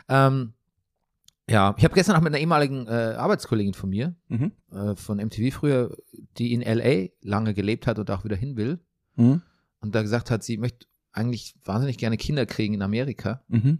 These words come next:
Speaker 1: weil sie da auch leben will.
Speaker 2: Mhm.
Speaker 1: Wir haben auch ein Haus in L A und ist alles schön da. Aber sie meint so, jetzt sagen ja halt alle, „Wie kannst du das machen? Du kannst nicht zum Kinderkriegen nach Amerika wieder gehen.“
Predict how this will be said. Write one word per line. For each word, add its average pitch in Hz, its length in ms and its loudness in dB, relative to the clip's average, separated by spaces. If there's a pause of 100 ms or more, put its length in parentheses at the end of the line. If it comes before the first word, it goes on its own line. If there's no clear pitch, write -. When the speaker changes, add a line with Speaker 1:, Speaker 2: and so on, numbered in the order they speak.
Speaker 1:
weil 101 160 0
sie 104 80 -4
da 104 100 -2
auch 101 100 -6
leben 113 260 0
will. 113 200 -4 (180)
Speaker 2:
Mhm. 117 280 2 (260)
Speaker 1:
Wir - 100 -10
haben 107 100 -4
auch 101 100 -2
ein 95 120 -6
Haus 107 200 -4
in 127 60 -6
L 123 300 -2
A 127 40 -4
und 104 80 -4
ist - 140 -10
alles 98 160 -4
schön 120 200 -4
da. 147 240 -6 (480)
Aber 101 200 0
sie 101 100 -6
meint 110 180 2
so, 113 220 0 (800)
jetzt - 160 0
sagen 113 200 2
ja 113 100 4
halt 104 160 0
alle, 107 180 2
„Wie 101 60 0
kannst - 260 -2
du - 60 -8
das 113 80 -8
machen? 113 320 -4
Du - 40 -10
kannst - 200 -6
nicht 143 100 -6
zum 165 80 -6
Kinderkriegen 104 460 0
nach 85 100 -4
Amerika 85 480 -6
wieder 90 160 -10
gehen.“ 87 320 -10